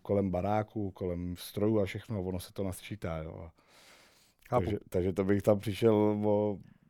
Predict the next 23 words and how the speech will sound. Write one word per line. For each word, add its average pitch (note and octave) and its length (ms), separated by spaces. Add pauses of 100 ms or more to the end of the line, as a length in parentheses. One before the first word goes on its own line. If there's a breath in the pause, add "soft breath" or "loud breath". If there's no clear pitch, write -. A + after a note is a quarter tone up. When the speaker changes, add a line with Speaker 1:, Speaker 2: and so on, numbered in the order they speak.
Speaker 1:
patnáct G#2 420
kilo G#2+ 160
lehčí. G#2 360
Ty, F#2+ 180
ty A#2 140
sacharidy A#2+ 400
jsou A#2+ 160
důležitý, F#2 500
jo. D#2+ 200 (720 soft breath)
A G#2+ 80
musí A#2+ 280
to C3+ 120
být, B2+ 300 (1120 soft breath)
musí B2+ 280
ten C#3+ 160
postup - 380
tam A#2+ 180
být A#2+ 140
taky G#2 340
u - 100
těch - 180
chlapů, F#2+ 580 (180 loud breath)
eh, E2+ 340